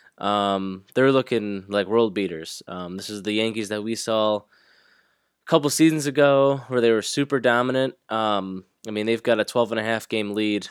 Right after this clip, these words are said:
on the Blue Jays and the Red Sox. Um, or twelve and a half on the B-, Blue Jays, eighteen and a half on the Red Sox. Um, division's not going how I thought it would go. Um,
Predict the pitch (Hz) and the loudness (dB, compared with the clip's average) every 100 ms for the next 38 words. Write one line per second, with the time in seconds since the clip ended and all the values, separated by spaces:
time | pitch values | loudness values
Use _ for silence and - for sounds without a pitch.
0 | - 101 98 98 95 104 113 101 104 95 | -8 -4 -4 -4 -6 -2 -2 0 -2 -2
1 | - 95 92 92 98 92 - 80 - - | -6 -10 -8 -4 -2 -2 -6 -10 -10 -12
2 | - - _ _ _ _ _ _ - 90 | -14 -16 _ _ _ _ _ _ -10 -6
3 | 90 90 87 87 87 _ _ _ _ _ | -4 -4 -6 -10 -14 _ _ _ _ _
4 | _ _ _ 123 120 - 131 127 117 120 | _ _ _ 2 2 4 2 2 2 2
5 | 117 113 104 98 90 - _ - 104 98 | 2 0 0 -2 -4 -12 _ -6 -4 0
6 | 98 95 - _ - 135 - 131 120 107 | 0 0 -6 _ -2 -2 -2 -2 -2 -2
7 | 107 107 - 98 95 98 95 - 71 - | -2 -4 -4 -6 -4 -4 -4 -6 -8 -8
8 | - - - - 92 92 90 90 _ _ | -10 -10 -10 -8 -6 -6 -10 -18 _ _
9 | _ _ _ - _ _ 147 143 170 165 | _ _ _ -20 _ _ 2 4 4 4
10 | 139 147 147 147 139 139 127 - 135 131 | 2 2 6 4 4 2 2 2 2 2
11 | 135 135 139 135 143 95 107 101 101 98 | -2 -2 0 0 -2 -2 0 0 -2 -8